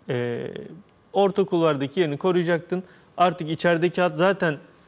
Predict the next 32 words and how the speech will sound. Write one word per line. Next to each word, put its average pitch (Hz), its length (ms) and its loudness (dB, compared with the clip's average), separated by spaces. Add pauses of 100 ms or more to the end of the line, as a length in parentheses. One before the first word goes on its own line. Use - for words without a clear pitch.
(360)
e, 135 360 -2 (340)
geçeceğin 156 600 0
belli 165 240 4
onu. 147 280 0 (200)
Sana 147 280 -2
hakim 151 280 -4
olamamış. 165 500 -2 (300)
Dışarıdan 220 440 2
gelecek 156 440 2
bir 139 80 2
rakibin 135 440 -2
var. 226 120 0 (340)
E, - 40 -6
ona 185 240 2
da 196 120 4
böyle 190 380 2
bariyere 180 380 4
kayıp 180 260 2 (480)
sprint 185 420 -6
koridorunu 165 520 0
boşaltmak 180 600 0 (500)
büyük 165 340 0
hatadır. 165 560 0
Genel 175 360 2 (240)
bundan 170 340 -2
sonraki 170 340 -2
yarışlarında 160 640 -2
da 170 120 -2
bence, 165 380 0 (580)
e, 139 140 -2
Muhammed 156 440 -2
kardeşimin 147 640 -4